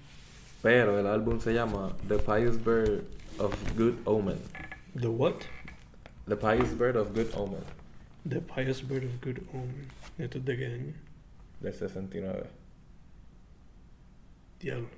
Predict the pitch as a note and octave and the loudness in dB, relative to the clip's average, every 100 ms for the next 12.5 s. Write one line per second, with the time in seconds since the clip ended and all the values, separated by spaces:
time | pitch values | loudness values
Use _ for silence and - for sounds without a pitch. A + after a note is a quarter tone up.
0 | - - B2 C3 C3 A2+ B2+ C3 - - | -20 -6 2 4 4 2 -2 -4 -10 -18
1 | - - - A#2+ A#2 A#2 - A#2+ A#2+ D#3 | -20 -6 0 2 4 2 0 -2 -2 -4
2 | A#2 - B2+ B2 - - F#2+ G#2 G#2 - | -10 -10 -12 -12 -16 -16 0 2 2 -4
3 | - - - - - - F#2 - G#2+ G#2+ | -14 -14 -14 -12 -8 -6 -6 0 2 4
4 | G#2+ G#2+ - - - - - G2+ F#2+ F#2+ | 2 0 -8 -10 -10 -12 -6 -4 -2 -2
5 | F#2 - G2 G2 G2+ G2+ F#2+ F2 - G#2+ | -2 -2 -2 -2 -2 -2 -2 0 0 2
6 | G2+ G#2+ A2 - - - - - - B2 | 0 0 -2 -6 -12 -14 -16 -14 -2 -2
7 | A#2+ - A2+ A2+ A#2+ A#2+ - - - - | 0 -4 -6 0 0 0 -4 -16 -20 -20
8 | - - - - G#2+ - - - - G2 | -20 -20 -20 -10 -10 -10 -12 -10 -6 -6
9 | - G#2 - G2+ A2+ C#3+ A#2 - - - | -4 -6 -6 -6 2 4 4 0 -8 -14
10 | - - - C#3 C#3 B2+ A2 B2+ A#2+ A2+ | -16 -14 -6 0 4 4 2 0 0 -2
11 | G2+ - - A2+ A#2 - B2+ B2 A#2 A2 | -4 -6 -4 -2 -2 -2 0 2 2 2
12 | A2+ - A2+ G#2 G2 | -2 -4 -2 -2 -4